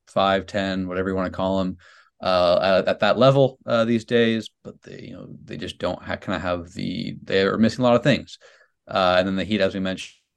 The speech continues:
you know, they just aren't there shooting wise. They need someone, I think, who create down off the dribble. And so I think a couple names that come to mind that could be shuffled around here, a few names,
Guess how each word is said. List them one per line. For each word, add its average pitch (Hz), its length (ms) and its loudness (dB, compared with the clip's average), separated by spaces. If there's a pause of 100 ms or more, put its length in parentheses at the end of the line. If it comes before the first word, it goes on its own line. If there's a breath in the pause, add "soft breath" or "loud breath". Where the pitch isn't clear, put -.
you 92 120 -6
know, 87 440 -4
they 90 100 -8
just 87 180 -8
aren't 90 140 -4
there 92 140 -4
shooting 127 260 2
wise. 113 240 4
They 95 100 -4
need 92 140 -4
someone, 92 260 -6
I 87 60 -6
think, 90 160 -8
who 95 80 -10
create - 240 -6
down 90 160 -4
off 87 160 -2
the - 60 -20
dribble. 107 220 0
And 104 80 2
so 104 200 2
I 98 80 2
think 117 160 2
a 107 100 -2
couple 110 200 0
names 107 140 2
that 104 100 -8
come 107 120 -4
to 98 60 -4
mind 98 300 -2
that 95 100 -8
could 104 160 -8
be 95 80 -2
shuffled 98 320 -2
around 95 340 -2
here, 95 220 -2
a 92 80 -6
few 101 160 -6
names, 92 520 -6